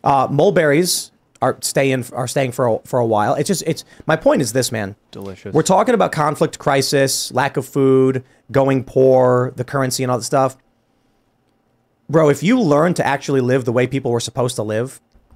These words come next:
Speaker 1: and it's funny because we can, we can take the W E F, hippy dippy corporate stance of, like, being in tune with nature or whatever.
Speaker 2: <laughs>
Speaker 1: However, whatever you wanna call it, I think it's a net positive. If people were living outside of cities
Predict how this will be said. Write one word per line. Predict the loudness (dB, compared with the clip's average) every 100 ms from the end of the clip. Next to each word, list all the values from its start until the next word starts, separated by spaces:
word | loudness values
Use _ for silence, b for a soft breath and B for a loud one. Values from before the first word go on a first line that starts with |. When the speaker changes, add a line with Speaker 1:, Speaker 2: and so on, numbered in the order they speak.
| _ _ _ -2
Speaker 1:
and | -2
it's | 0
funny | 0 2
because | 2 2 2 2
we | 0 0
can, | 0 0
we | 0
can | 0
take | 0 0 0
the | -2
W | 0 0 0
E | 0 0
F, | 0 -4 -20 _
hippy | -2 0 0
dippy | 2 0 2 0 0 -2
corporate | -2 -2 0 0 0 -4
stance | -8 -4 -2 -2
of, | -4
like, | 0 0 -2 _ _ -6
being | -2 0 0 -2
in | -4 -6
tune | -4 -4
with | -4
nature | -4 -6 -2 -2
or | 0
whatever. | 2 2 0 -6 _ _ -14
Speaker 2:
<laughs> | -12 -12 -6
Speaker 1:
However, | 0 2 2
whatever | 2 2 4
you |
wanna | 2 2
call | 2 2
it, | 0 _ -6
I | -2
think | 2 2
it's | 2
a |
net | -2 0
positive. | 0 0 -6 -12 _ b b b 2
If | 2 2
people | 0 0 4 2 4
were | 4 4 6 4 4 0
living | 0 0 2 0
outside | 0 0 2 2
of | 0
cities | -2 -2 -4 -8